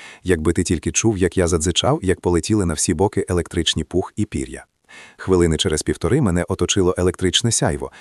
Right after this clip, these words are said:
що падало на багато миль навкруги і освітлювало простір так, неначе був білий день. Комета, коли я вперше помітив її, горіла вдалині блакитнуватим вогником, як напівпригаслий смолоскип. Але вона ставала дедалі більшою, чим ближче я підлітав до неї.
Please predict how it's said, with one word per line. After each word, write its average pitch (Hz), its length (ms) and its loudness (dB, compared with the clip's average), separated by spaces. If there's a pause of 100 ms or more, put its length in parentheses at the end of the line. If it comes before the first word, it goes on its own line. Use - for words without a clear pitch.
що - 220 -2
падало 90 340 4
на 87 100 2
багато 82 340 0
миль 85 160 2
навкруги 78 580 0
і 92 100 0
освітлювало 82 600 0
простір 80 400 -2
так, - 300 -2
неначе 85 400 0
був 117 180 0
білий 76 300 -2
день. 71 220 -8 (600)
Комета, 95 400 2
коли 90 200 2
я 82 80 6
вперше - 380 0
помітив 90 380 0
її, 73 300 -6 (200)
горіла 139 360 4
вдалині 92 400 4
блакитнуватим 98 720 0
вогником, 71 500 -2 (220)
як 87 220 2
напівпригаслий 80 800 0
смолоскип. - 560 -2 (400)
Але 90 160 6
вона 80 220 2
ставала 80 360 2
дедалі 76 340 0
більшою, 80 440 0
чим 80 220 -2
ближче 117 340 2
я 95 140 2
підлітав 107 440 -2
до 78 80 -2
неї. 67 300 -10